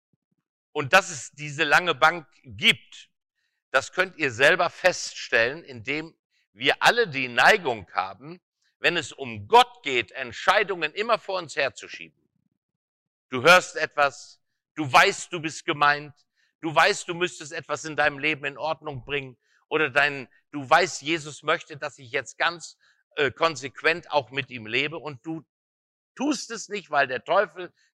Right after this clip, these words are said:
dich einlädt, dich auf die lange Bank zu setzen, das Problem zu vertagen und zu verschieben. Die lange Bank ist nicht von Gott. Und darum lade ich dich herzlich ein,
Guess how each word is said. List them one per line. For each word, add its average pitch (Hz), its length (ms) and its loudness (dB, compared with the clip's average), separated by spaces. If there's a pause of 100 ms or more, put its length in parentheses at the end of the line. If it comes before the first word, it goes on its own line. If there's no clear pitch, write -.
dich 113 200 -8
einlädt, 160 500 2
dich 131 200 -10 (300)
auf - 180 0
die 135 80 -12
lange 131 260 -2
Bank 117 280 -2
zu 101 120 -20
setzen, 90 360 -14
das 123 160 -8
Problem 131 480 -4
zu 123 160 -16
vertagen 123 600 -2
und 123 220 -16
zu 113 160 -18
verschieben. 98 500 -10 (380)
Die 139 80 -4
lange 180 300 4
Bank 190 260 2
ist - 240 -12
nicht - 240 -8
von 156 240 -10
Gott. - 380 -2 (1160)
Und 107 180 -4
darum 131 280 2
lade 117 220 2
ich 104 140 -20
dich - 240 -8
herzlich 147 480 -2
ein, 82 280 -8